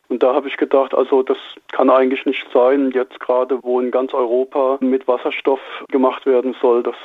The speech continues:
mit neuen Energien, man will wegkommen von fossilen Energiestoffen.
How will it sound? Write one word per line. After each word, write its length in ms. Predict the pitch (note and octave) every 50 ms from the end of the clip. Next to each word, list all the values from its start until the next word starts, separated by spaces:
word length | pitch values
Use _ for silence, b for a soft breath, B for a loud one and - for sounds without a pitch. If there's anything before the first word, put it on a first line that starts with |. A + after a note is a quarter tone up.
| - - _ _
mit 240 | A2+ A#2+ A#2+ - -
neuen 260 | B2+ A#2+ B2+ B2+ B2+
Energien, 760 | - B2+ C3 C3 B2+ B2+ - - C#3+ C#3 C#3+ D3 C#3+ D3+ D3
man 240 | - B2+ C3 B2+ B2
will 240 | B2 B2+ A#2+ B2+ B2+ -
wegkommen 520 | C3+ B2 - - D3+ B2+ B2 B2+ B2 B2+ A#2+ - -
von 440 | - A#2+ A#2 A#2+ A#2+ A#2+ A#2+ A#2 - -
fossilen 720 | - C#3 C#3 - - C#3 C#3 C#3+ C#3+ C3+ C3 C3 B2+ B2+ _ _ - -
Energiestoffen. 920 | C3+ B2+ B2+ B2+ B2+ - C#3+ C#3 C#3 - - - C3 B2+ - - C3+ C3+